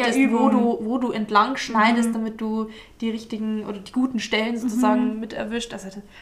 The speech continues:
Speaker 1: da bin ich raus dann.
Speaker 2: Dass es
Speaker 1: <laughs> Das weiß
Speaker 2: richtig
Speaker 1: ich dann.
Speaker 2: ausblutet und
Speaker 1: Genau,
Speaker 2: lauter
Speaker 1: genau.
Speaker 2: so Zeug, gell. Wahrscheinlich sind jetzt ganz viele, haben
Speaker 1: Oh
Speaker 2: schon
Speaker 1: Gott.
Speaker 2: lang abgesch-,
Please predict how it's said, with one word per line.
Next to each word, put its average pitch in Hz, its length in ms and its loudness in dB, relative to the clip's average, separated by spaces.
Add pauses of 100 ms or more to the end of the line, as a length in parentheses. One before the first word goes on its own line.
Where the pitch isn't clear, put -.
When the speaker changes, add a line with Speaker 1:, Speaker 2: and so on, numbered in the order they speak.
(140)
Speaker 1:
da 202 60 -12
bin 208 160 -2
ich 202 160 -6
raus 175 280 -4
dann. 202 140 2
Speaker 2:
Dass 262 80 2 (380)
es 254 40 -8
Speaker 1:
<laughs> - 0 -
Das 254 140 2
weiß 254 60 -6
Speaker 2:
richtig 202 200 0
Speaker 1:
ich 208 80 -4
dann. 240 80 0
Speaker 2:
ausblutet 254 720 -2
und 240 60 -4
Speaker 1:
Genau, 214 340 6
Speaker 2:
lauter 208 180 -4
Speaker 1:
genau. 208 120 -6
Speaker 2:
so 214 180 -6
Zeug, 240 280 -14
gell. - 120 -14 (280)
Wahrscheinlich 247 280 -4
sind 247 120 -4
jetzt 233 160 -8
ganz 247 240 -6
viele, 254 300 -4
haben 226 280 -4
Speaker 1:
Oh - 120 -18
Speaker 2:
schon 254 100 4
Speaker 1:
Gott. 262 140 8
Speaker 2:
lang 285 220 10
abgesch-, 302 300 8